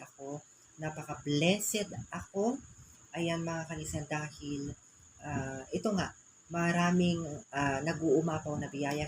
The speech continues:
hindi lang sa ating mga Felicitas, Team Tarukoy, kundi, ah, sa ating sarili, sa ating, ah, channel, sa mga patuloy na sumusuporta sa ating, ah, maraming maraming salamat. And I consider na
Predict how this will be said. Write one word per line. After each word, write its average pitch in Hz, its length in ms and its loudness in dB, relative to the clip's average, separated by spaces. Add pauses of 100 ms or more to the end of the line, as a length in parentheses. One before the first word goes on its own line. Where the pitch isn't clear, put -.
hindi 180 240 8
lang 185 160 6
sa 160 160 2
ating 170 160 -2
mga 160 240 -6
Felicitas, 160 800 -6
Team 139 240 -2
Tarukoy, 175 800 -4 (400)
kundi, 160 480 2 (400)
ah, 147 240 -6
sa 160 240 0
ating 151 480 -4 (400)
sarili, 175 720 4 (160)
sa 190 400 6
ating, 185 320 2
ah, 139 400 -2
channel, 190 560 6
sa 180 160 6
mga 170 240 4
patuloy 165 400 2
na 156 240 -2 (160)
sumusuporta 185 880 -2
sa 135 320 -6
ating, 180 400 -2 (560)
ah, 143 320 -4 (160)
maraming 170 400 2
maraming 156 380 -4
salamat. 139 420 -10
And 127 240 -10
I 143 160 -4
consider 160 640 -2
na 151 160 -2